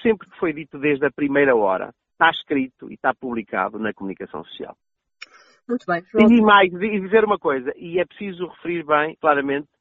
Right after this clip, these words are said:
Speaker 1: que esse momento foi, ehm, foi naturalmente marcado numa conferência de imprensa, eh, no município de Tondela, eh, num-, n-, nessa altura,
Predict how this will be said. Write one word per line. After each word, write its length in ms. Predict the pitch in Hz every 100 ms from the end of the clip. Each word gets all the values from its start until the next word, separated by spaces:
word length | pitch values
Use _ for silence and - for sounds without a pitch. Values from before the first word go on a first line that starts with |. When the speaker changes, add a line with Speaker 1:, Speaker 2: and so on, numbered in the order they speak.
| _ _ _
Speaker 1:
que 160 | 139 165
esse 140 | 160 -
momento 480 | 143 131 131 139 147 -
foi, 340 | 135 127 170 - _ _ -
ehm, 540 | 123 117 113 110 98 - - -
foi 360 | - 127 123 127
naturalmente 640 | 123 - 127 123 127 123
marcado 720 | 131 185 - 156 139 139 143 - _ _
numa 160 | 135 135
conferência 440 | 147 127 143 131
de 80 | 135
imprensa, 680 | 127 127 131 131 - 135 131 _ _ -
eh, 440 | 120 120 117 113
no 100 | 120
município 540 | 139 139 123 131 117 -
de 80 | 127
Tondela, 640 | 127 123 127 165 180 151
eh, 440 | 120 98 95 - -
num-, 420 | 92 120 117 -
n-, 360 | 117 110 107 104
nessa 260 | 123 -
altura, 480 | 127 117 131 147 165